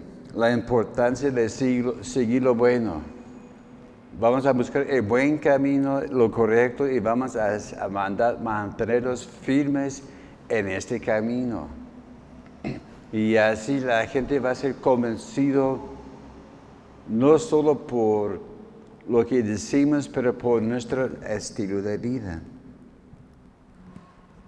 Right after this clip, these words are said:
En nuestro último estudio vimos varias cosas,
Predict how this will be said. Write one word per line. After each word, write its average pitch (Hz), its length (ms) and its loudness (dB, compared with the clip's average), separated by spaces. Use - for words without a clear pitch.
En 117 80 0
nuestro 117 240 -2
último 185 380 4
estudio 151 460 0
vimos 131 420 0
varias 113 520 0
cosas, 127 640 -2